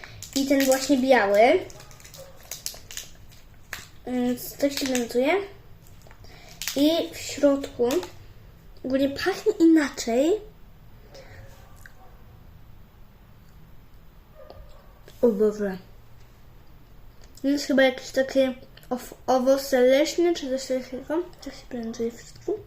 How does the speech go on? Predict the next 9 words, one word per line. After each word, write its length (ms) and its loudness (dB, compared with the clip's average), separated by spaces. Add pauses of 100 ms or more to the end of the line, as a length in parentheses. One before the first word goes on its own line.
(1000)
Mm. 420 0 (2000)
Ja 120 8
go 160 8
zjem 360 2 (260)
i 160 -2
powiem 280 2
wam 160 0
ocenkę. 480 -4 (2250)
No, 460 0